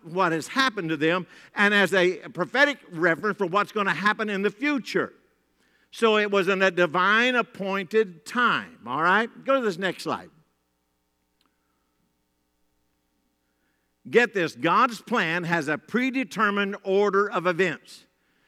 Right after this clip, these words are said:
God is a God of order. Now, and you need to write this down. His plan, his plan that he devised before this thing ever started.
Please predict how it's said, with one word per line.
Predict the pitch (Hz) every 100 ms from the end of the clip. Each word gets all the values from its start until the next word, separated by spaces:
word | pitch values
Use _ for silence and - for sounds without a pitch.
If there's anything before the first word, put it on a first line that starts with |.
| _ -
God | 120 185 214 254
is | 220
a | 202
God | 190 190
of | 185
order. | 175 156 98 - _ _
Now, | 135 151 160
and | 165
you | 165 165
need | 170 220 226
to | 208
write | 202 214 202
this | 190
down. | 156 196 156 95 _ _ _
His | - 247 277 -
plan, | 226 196 117 90 - _ -
his | 156 220 233
plan | - 226 240 277
that | 220 180
he | 202
devised | 175 165 185 247 240
before | 180 160 202 185
this | 170
thing | - 170 175
ever | 214
started. | 226 - 165 101